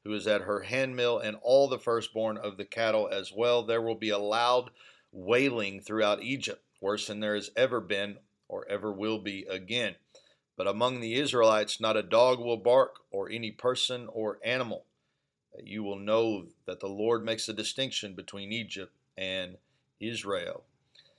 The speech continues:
All of these officials of yours will come to me, bowing down before me and saying, 'Go, you and all,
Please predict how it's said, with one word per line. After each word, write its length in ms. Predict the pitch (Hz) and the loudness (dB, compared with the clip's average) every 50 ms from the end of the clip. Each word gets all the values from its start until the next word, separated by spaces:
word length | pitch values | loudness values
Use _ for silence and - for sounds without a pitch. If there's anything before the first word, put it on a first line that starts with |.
| _ _ _ _ _ _ | _ _ _ _ _ _
All 280 | 117 135 156 170 175 | 10 12 12 12 12
of 80 | 165 139 | 10 8
these 300 | 127 139 131 127 107 - - | 6 2 -2 -2 -6 -8 -8
officials 640 | 113 110 - - 139 151 135 - 131 120 113 107 110 | -8 -10 -4 -2 -2 0 0 0 -2 -2 -4 -2 -4
of 140 | 113 104 | -4 -2
yours 260 | 104 104 104 110 101 98 | -2 -2 -2 -2 -4 -4
will 120 | 104 101 | -6 -6
come 260 | - - 139 143 139 | 0 0 0 0 0
to 80 | 113 113 | -4 -6
me, 180 | 104 101 101 | -6 -6 -8
bowing 540 | 98 90 _ 104 107 123 127 131 135 131 127 | -8 -6 _ 0 2 4 4 2 0 0 2
down 220 | 120 120 117 113 113 | 2 2 2 2 0
before 320 | 113 107 - 117 117 113 | -2 -2 0 -2 -2 0
me 160 | 110 101 101 | -2 -4 -6
and 80 | 101 98 | -6 -6
saying, 320 | - - 104 104 104 104 | -4 -2 -2 -2 -2 -2
'Go, 440 | 101 107 113 117 117 120 120 117 - _ _ _ _ _ - | 0 2 2 2 2 0 -2 -6 -10 _ _ _ _ _ -12
you 280 | 98 107 135 143 139 | -6 -4 -2 0 2
and 80 | 131 123 | 2 4
all, 280 | 123 123 127 127 123 | 4 6 6 4 2